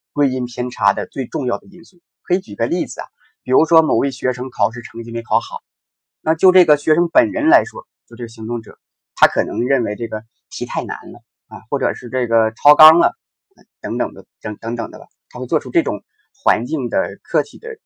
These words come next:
这种归因。但是作为老师，就是旁观者，那么他往往以学生不用功啊，没，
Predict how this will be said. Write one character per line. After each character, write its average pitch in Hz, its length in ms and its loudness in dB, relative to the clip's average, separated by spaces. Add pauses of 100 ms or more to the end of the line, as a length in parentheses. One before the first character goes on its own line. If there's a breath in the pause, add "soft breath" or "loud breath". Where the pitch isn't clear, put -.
(100)
这 120 80 -6
种 104 140 -12
归 95 120 -14
因。 - 140 -16 (400)
但 190 140 4
是 185 100 0
作 202 100 6
为 185 140 10
老 180 160 6
师， 135 340 -8 (100)
就 156 80 -4
是 151 120 0
旁 147 160 -2
观 160 200 4
者， 127 200 -6 (1200)
那 131 100 -4
么 127 60 2
他 135 160 2
往 131 200 8
往 127 220 6
以 110 120 -4
学 120 180 -2
生 117 200 -6
不 135 100 -4
用 143 160 -2
功 135 260 2 (140)
啊， 113 80 -10 (240)
没， 139 280 -4